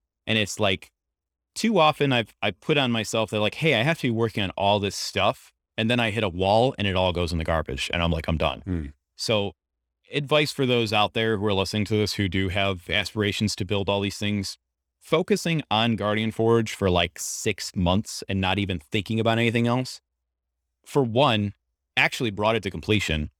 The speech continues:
Speaker 1: I mean, there's, there's the long running joke out there in the dev community that side projects never actually see the light of day,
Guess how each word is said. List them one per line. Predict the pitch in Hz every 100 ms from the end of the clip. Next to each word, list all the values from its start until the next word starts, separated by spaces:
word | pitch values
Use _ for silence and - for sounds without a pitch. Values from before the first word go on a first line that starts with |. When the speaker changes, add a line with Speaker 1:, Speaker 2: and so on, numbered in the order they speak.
| -
Speaker 1:
I |
mean, | 104
there's, | 110 104
there's | 117 110
the | 113
long | 117 117
running | 104 98
joke | 92 104 92
out | 92
there | 98
in | 95
the | 92
dev | 95 92
community | 95 87 85
that | 85 82
side | - 92
projects | 87 90 85 82
never | 85 87
actually | 85 -
see | 85 90
the |
light | 82 85
of | 85
day, | 85 95